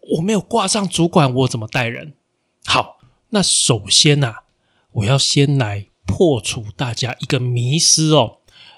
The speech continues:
这个迷思之所以叫迷思，就是很多人相信它是真的，很多人觉得自己把分内的工作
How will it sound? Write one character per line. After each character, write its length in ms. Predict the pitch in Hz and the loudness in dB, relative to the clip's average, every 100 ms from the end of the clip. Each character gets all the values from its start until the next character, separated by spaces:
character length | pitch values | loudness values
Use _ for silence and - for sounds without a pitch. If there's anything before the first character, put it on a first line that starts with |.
| _ _ _ _ _ | _ _ _ _ _
这 120 | - | -2
个 120 | 214 147 | 0 2
迷 440 | 143 139 143 190 | 2 2 4 4
思 260 | - 196 196 | 2 -2 -4
之 180 | 202 | -4
所 240 | 196 160 127 | 0 0 0
以 60 | |
叫 220 | - 175 139 | 0 0 0
迷 260 | 143 127 | -2 -2
思， 220 | 123 151 | -2 -4
就 120 | 147 139 | -4 -2
是 80 | |
很 340 | 147 - 113 101 | -2 -2 -4 0
多 220 | 127 151 | 4 4
人 160 | 110 107 | 4 0
相 240 | 113 120 | 0 0
信 240 | 135 120 | 0 -2
它 180 | 113 113 | -4 -6
是 160 | 110 120 - | -4 -6 -6
真 380 | - 117 107 | -2 -2 -2
的， 160 | 110 101 _ - - | -8 -12 _ -20 -10
很 300 | - 165 147 | 0 2 4
多 200 | 170 208 | 6 6
人 280 | 185 131 131 | 6 2 -2
觉 280 | - 127 120 | 2 4 4
得 300 | 143 123 - _ _ - | 4 2 0 _ _ -10
自 240 | - 247 | 0 0
己 380 | 185 - 127 131 - | 2 0 0 -4 -4
把 220 | 120 101 | -2 -2
分 360 | 95 - 208 180 | -4 0 2 4
内 180 | 185 147 | 4 4
的 140 | 117 | 0
工 340 | - 165 160 | 0 2 2
作 400 | 160 190 151 117 | 2 4 4 2